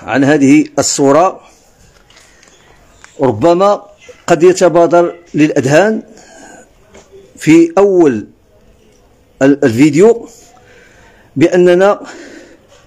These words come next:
داخل سوريا الشقيقة أو في العراق أو في ليبيا أو أحد الدول العربية أو العالمية التي فيها الحرب،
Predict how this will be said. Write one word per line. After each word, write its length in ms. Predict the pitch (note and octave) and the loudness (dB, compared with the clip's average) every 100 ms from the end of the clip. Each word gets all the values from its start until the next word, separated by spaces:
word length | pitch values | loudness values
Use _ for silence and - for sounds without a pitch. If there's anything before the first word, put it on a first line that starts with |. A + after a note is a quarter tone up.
| _ _ _ - _ - | _ _ _ -20 _ -10
داخل 480 | C#3 F#3+ F3+ F#3+ G#3 | -2 0 0 -2 -4
سوريا 480 | - - F3+ F3 D#3+ | -8 0 4 4 0
الشقيقة 680 | C#3+ - D3 D#3+ - G3 A3+ F#3+ - _ _ _ _ _ _ - D3+ | -4 -6 -4 -4 0 -2 -2 -8 -20 _ _ _ _ _ _ -6 -4
أو 80 | |
في 120 | D3+ D3+ | -2 0
العراق 520 | C#3 D#3+ F#3 G#3+ - - _ _ _ _ _ _ _ _ _ _ _ _ _ _ _ _ - | 0 0 0 -2 -10 -20 _ _ _ _ _ _ _ _ _ _ _ _ _ _ _ _ -4
أو 340 | D#3+ F#3 F#3 - _ _ _ _ _ _ _ | 0 2 0 -6 _ _ _ _ _ _ _
في 220 | - D#3 | -4 0
ليبيا 460 | F#3+ G3+ G#3 G#3+ - - - - | 2 2 2 0 -4 -20 -10 -4
أو 200 | C#3+ - | -4 -4
أحد 200 | - F3+ | -6 -6
الدول 440 | A2 D#3+ F3 E3 - | -2 2 2 0 -4
العربية 760 | C3 E3 F#3 D#3+ F3+ F#3 F#3 - _ _ _ _ _ - | -2 0 0 2 2 2 0 -8 _ _ _ _ _ -2
أو 320 | E3 E3 - - | 0 0 -4 -8
العالمية 720 | A#2+ C3+ F3+ F3+ F3 F3+ F3 - _ _ - D3 | -2 0 0 0 0 0 -2 -12 _ _ -14 -2
التي 480 | C#3 D#3+ - F3 - | 0 0 -2 -6 -4
فيها 360 | D#3 D3 - | -2 -2 -4
الحرب، 340 | - C#3+ A2+ | -6 -6 -6